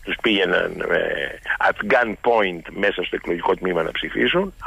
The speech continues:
αλλά υπήρχε ένας εκβιασμός. Η Χαμάς είχε τα λεφτά, η Χαμάς μπορούσε να δώσει αυτό που δεν έδινε η διεφθαρμένη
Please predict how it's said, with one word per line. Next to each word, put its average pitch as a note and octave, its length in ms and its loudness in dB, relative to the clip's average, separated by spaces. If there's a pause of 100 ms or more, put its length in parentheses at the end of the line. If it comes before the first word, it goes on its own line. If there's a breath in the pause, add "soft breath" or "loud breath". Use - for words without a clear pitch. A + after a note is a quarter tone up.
αλλά D3+ 260 4
υπήρχε D#3+ 320 -2
ένας E3+ 160 0
εκβιασμός. G#3+ 680 0 (800 soft breath)
Η - 80 -8
Χαμάς G#2 440 2
είχε D#2+ 160 -6
τα D#2 120 -4
λεφτά, D#3 480 -2 (360 loud breath)
η - 40 -12
Χαμάς G#2+ 480 2
μπορούσε G2+ 420 0
να F2 240 0
δώσει F#2 540 2
αυτό G2+ 220 0
που G#2+ 140 -2
δεν C#3 220 4
έδινε F#2 340 2
η E2 80 -2
διεφθαρμένη E2 680 -2